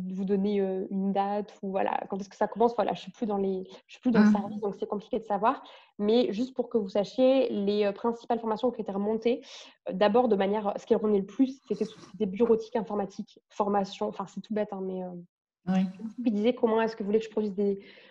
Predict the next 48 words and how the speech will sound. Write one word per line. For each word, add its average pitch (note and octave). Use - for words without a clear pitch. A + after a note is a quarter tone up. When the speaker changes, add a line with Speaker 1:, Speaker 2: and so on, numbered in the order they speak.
Speaker 1:
comment A#3+
est-ce B3
que B3+
je A#3
peux A#3
produire A3+
de G3+
ce -
genre G#3
de G3+
données, G#3
euh, G3+
là, A3
plutôt G#3+
au A3+
format G#3
numérique, G#3
si -
déjà G3+
je G3+
ne G3+
sais G3+
même G3
pas G3+
me G3
servir, F#3+
euh, F#3
d'un F#3+
ordinateur. G3+
C'était -
un G3
petit F#3+
peu -
ça -
le F#3+
discours. B3+
Euh, G3
également A3
beaucoup A3
de G3+
questions A3
sur -
la G3
formation G#3
à G#3
la G3+
bonne G#3+
gestion. G#3